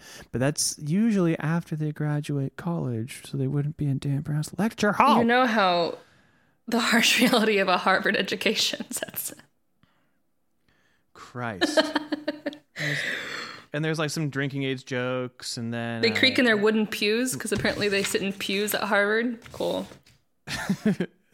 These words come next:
Speaker 1: You know, it used to be a religious institute school. Um, and then he's like, "Why don't you guys wanna see D C where there's, you know, great architecture, art,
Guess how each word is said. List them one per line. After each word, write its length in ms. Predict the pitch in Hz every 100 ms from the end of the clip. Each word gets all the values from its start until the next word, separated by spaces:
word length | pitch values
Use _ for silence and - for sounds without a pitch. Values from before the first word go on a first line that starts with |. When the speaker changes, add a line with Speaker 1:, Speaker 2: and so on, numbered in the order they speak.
| - -
Speaker 1:
You 100 | -
know, 120 | 131 113
it 40 |
used 160 | 131 139
to 40 |
be 60 | 135
a 40 | 117
religious 380 | 113 135 127 107
institute 340 | 107 - - - -
school. 340 | - 104 - - - - - - - - _ -
Um, 540 | 139 131 117 113 117 - _ _ _ _ _ _ _ _ 160
and 180 | 147
then 560 | 139 139 135 135 135 139
he's 220 | 139 139
like, 160 | 123 117
"Why 180 | 147 180
don't 100 | 208
you 60 |
guys 140 | 190 180
wanna 160 | 175
see 220 | 165 170 139
D 220 | 143 151
C 300 | - 190 208
where 140 | 117
there's, 320 | 113 117 113
you 160 | 117 123
know, 200 | 113 113
great 340 | 113 143 143 -
architecture, 680 | 135 139 139 139 123 139 123
art, 300 | 139 131